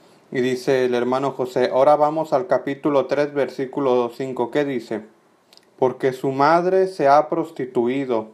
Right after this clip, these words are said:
Aquella que los concibió hizo cosas vergonzosas, ya que dijo, 'Seguiré a mis amantes, que me dan mi pan y mi agua,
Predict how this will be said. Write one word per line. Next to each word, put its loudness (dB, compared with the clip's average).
Aquella 2
que 0
los 2
concibió 0
hizo -2
cosas 4
vergonzosas, -2
ya 6
que 0
dijo, -2
'Seguiré 0
a 4
mis -6
amantes, -2
que 2
me 0
dan 4
mi -2
pan 2
y -2
mi 0
agua, 2